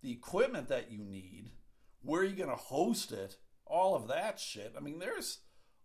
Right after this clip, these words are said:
a li-, at least a little level of involvement needed. Hmm. Financially. Speaking of which, I sold another jersey today. How about that, everybody? I'm raking it in.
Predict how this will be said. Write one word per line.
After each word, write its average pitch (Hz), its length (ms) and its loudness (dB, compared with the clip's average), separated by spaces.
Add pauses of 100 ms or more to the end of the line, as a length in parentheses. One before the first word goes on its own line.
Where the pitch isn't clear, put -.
(100)
a 214 80 0
li-, 226 260 -2
at 185 100 -2
least 269 280 -2
a 185 80 0
little 160 440 2
level 113 440 4
of 101 100 -6
involvement 101 800 -4 (440)
needed. 120 540 0 (1000)
Hmm. 123 160 -4 (2000)
Financially. 113 1080 -4 (720)
Speaking 381 320 4
of 294 80 12
which, 294 180 12
I 208 60 6
sold 349 380 6
another 311 340 8
jersey 269 580 4
today. 196 320 6
How 226 80 4
about 277 180 6
that, 254 280 4
everybody? 196 540 4 (880)
I'm 233 120 2
raking 285 380 8
it 247 140 4
in. 151 300 4